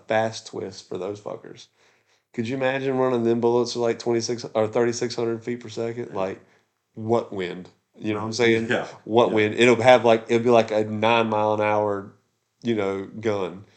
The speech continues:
Speaker 2: Yeah.
Speaker 1: going that fast. It'd be absolutely crazy. I'd love to do that. But then they were like, "You can't find any S T W brass. Like, th-, you can't find it. Like, I don't even know if they even make it anymore. But if they did, you, you can't find it. And if you do find it,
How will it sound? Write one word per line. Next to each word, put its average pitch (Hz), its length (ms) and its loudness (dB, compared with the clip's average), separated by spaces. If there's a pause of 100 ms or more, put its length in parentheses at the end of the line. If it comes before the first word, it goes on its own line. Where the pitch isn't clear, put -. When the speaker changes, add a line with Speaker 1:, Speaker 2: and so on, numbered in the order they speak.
(100)
Speaker 2:
Yeah. - 80 -16 (280)
Speaker 1:
going 104 280 2
that 98 220 0
fast. 95 460 -2
It'd 107 100 -6
be 101 240 -6
absolutely 101 460 -4
crazy. 98 340 -4
I'd 107 120 0
love 104 180 -2
to 95 80 -8
do 95 160 -8
that. 92 220 -6
But 98 140 -4
then 113 340 2
they 104 100 -2
were 101 100 0
like, 90 280 -4 (760)
"You 120 100 -10
can't 117 300 -6
find 95 340 -8 (220)
any 98 340 -6
S 92 200 -8
T 104 60 -10
W 90 200 -8
brass. - 520 -12 (560)
Like, 110 140 -6
th-, 110 120 -10 (480)
you 110 100 -6
can't 120 220 0
find 107 260 -2
it. - 80 -18 (200)
Like, 104 140 0
I 110 40 4
don't 123 120 4
even 117 40 2
know 117 80 4
if 113 80 0
they 113 80 -4
even 98 140 -6
make 101 200 -6
it 90 80 -10
anymore. 85 400 -12
But 90 320 -8 (300)
if 110 220 0
they 101 120 2
did, 98 320 0
you, 98 140 -10
you 98 240 -12
can't 101 240 -4
find 98 220 -2
it. - 20 -2
And 95 100 -2
if 110 140 -4
you 113 80 -2
do 143 220 0
find 95 340 -4
it, - 160 -10